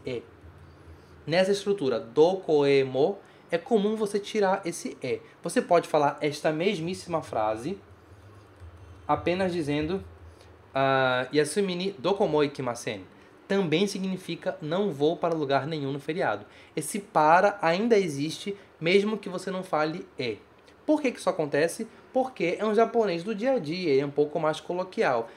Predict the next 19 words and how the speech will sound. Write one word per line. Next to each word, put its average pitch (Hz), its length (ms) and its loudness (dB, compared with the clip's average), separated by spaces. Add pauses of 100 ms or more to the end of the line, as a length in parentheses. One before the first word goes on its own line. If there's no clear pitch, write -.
(220)
É 190 100 0
muito 247 380 0
comum 185 360 0
no 196 80 2
japonês 151 420 -2
do 131 100 -12
dia 131 140 -2
a - 20 0
dia 165 260 -4
você 139 300 -6
ir 156 60 -4
tirando 208 560 0
partículas, 190 840 -6 (440)
mesmo 214 360 4
que 214 100 0
elas 190 140 2
pareçam 175 460 -2
muito 175 340 -4
necessárias. 196 640 -4